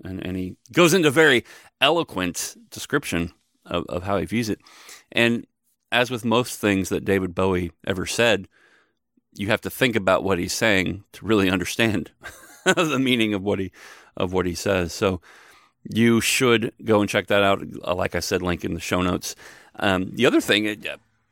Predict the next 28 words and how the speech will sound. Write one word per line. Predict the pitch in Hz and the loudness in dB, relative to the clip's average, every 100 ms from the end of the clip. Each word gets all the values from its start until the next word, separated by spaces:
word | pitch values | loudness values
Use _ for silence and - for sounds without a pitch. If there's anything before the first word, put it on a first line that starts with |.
| - | -6
I | 117 | -2
just | 294 - | 0 0
saw | - 113 107 | 2 4 4
this, | 92 104 | 2 -2
I | |
just | 104 156 | -4 -4
found | - 98 90 | 0 0 0
this, | 87 | 0
and | 92 | 2
I | 151 | 2
only | 254 | 2
watched | 127 104 95 - | 2 2 2 0
a | 85 | -2
little | 101 110 | 2 2
bit | 104 95 | 2 2
of | 92 | -2
the | |
first | - 87 - | 0 -2 0
episode, | - - - 87 | -2 -4 -4 -2
and | 110 | 0
that | 190 262 | 2 2
would | 214 117 | 2 2
be | 110 107 107 104 - - _ | 2 6 4 2 -6 -20 _
the | 101 101 101 101 98 | 0 4 6 6 4
now | 98 113 117 110 | 4 4 4 4
famous | 101 117 113 104 90 120 | 2 2 4 4 2 0
Marie | 107 139 220 208 | 2 4 4 4
Kondo | - 120 101 92 92 107 | 2 0 2 4 4 4